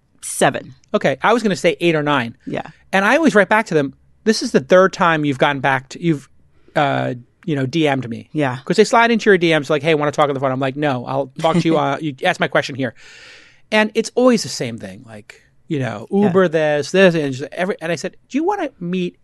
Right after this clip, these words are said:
Speaker 2: any of the two hundred companies I've invested in since Uber that are doing really important stuff in the world? Because you haven't written about Blockable, you haven't written about
Speaker 1: Yeah.
Speaker 2: Cafe X, you haven't written about Lead I Q, you haven't been re-, written about Ruby Love.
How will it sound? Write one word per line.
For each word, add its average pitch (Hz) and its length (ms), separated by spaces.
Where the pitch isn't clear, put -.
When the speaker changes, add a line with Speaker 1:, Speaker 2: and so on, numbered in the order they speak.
Speaker 2:
any 190 220
of 170 80
the 156 80
two 214 280
hundred 180 360
companies 160 400
I've 143 120
invested 143 360
in 135 100
since 180 300
Uber 202 420
that 165 180
are 160 80
doing 151 320
really 202 240
important 156 340
stuff - 280
in - 40
the 190 60
world? 190 220
Because 160 240
you 175 60
haven't 233 240
written 196 140
about 170 180
Blockable, 156 340
you 147 60
haven't 208 200
written 190 100
about 175 200
Speaker 1:
Yeah. 143 120
Speaker 2:
Cafe 156 160
X, 151 240
you 165 60
haven't 185 280
written 180 160
about 165 300
Lead 160 140
I 147 120
Q, 151 160
you 143 40
haven't 165 180
been 190 140
re-, 175 200
written 165 220
about 160 220
Ruby 156 200
Love. 156 220